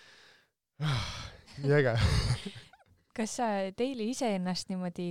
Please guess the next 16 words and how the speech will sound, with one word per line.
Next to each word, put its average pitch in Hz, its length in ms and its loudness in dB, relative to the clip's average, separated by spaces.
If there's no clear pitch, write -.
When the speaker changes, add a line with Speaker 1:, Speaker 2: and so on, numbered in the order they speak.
Speaker 2:
kuulates 220 800 -2
kõrvalt 165 720 -4
ja 170 120 -4
kõrvas 175 580 0
sõna 185 280 -2
otseses 175 340 -2
mõttes, 170 320 -6
võtad 247 340 -2
ka 254 120 0
täna 214 260 2
midagi 170 640 -2
siit, 233 440 -4
eh, 165 360 -4
endaga 190 320 -2
kaasa? 277 360 2
Või 247 120 -8